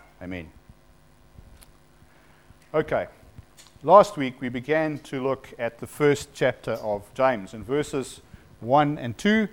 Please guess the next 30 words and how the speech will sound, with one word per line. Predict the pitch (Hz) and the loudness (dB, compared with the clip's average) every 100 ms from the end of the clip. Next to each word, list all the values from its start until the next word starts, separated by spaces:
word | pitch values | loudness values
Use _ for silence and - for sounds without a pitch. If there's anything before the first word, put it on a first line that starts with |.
| - - - | -10 -20 -16
we | - 123 | -8 -6
found | 120 127 123 117 | -4 -2 0 -2
the | 110 | -4
following. | - 156 135 101 90 - - - - - - - - _ _ | 2 6 6 2 -6 -20 -20 -20 -20 -20 -20 -20 -20 _ _
If | 110 123 | -16 -8
we're | |
going | 107 156 160 | 0 0 0
to | 135 | -8
seek | - 180 - | -8 -8 -8
position | 143 156 196 165 | -8 -8 -8 -8
in | 143 | -6
life, | 117 120 127 127 - - _ _ _ | 2 4 4 2 -8 -20 _ _ _
then | 113 127 131 | -8 -4 -4
we | 123 | -4
should | 117 107 | -8 -12
seek | - - 151 | -14 -12 -10
that | - 131 127 - | -4 -6 -6 -10
of | 117 110 - - | -10 -10 -14 -14
the | 110 | -6
lowest, | 113 131 104 - - - - - | 2 4 4 -2 -18 -20 -20 -16
a | 107 | -10
doulos, | 95 175 147 92 - - - - - - | -4 -2 0 -2 -8 -20 -20 -20 -20 -18
a | - | -12
slave | - 143 147 160 151 | -8 8 10 10 8
for | - 143 | -2 -6
the | 127 | -4
Most | 120 131 135 - | 2 2 2 -4
High, | - 131 98 92 - - - 123 | -4 0 0 -2 -14 -20 -16 -2
God | 127 | 0
himself. | 127 120 - 127 104 - | 0 -6 -4 -2 -2 -4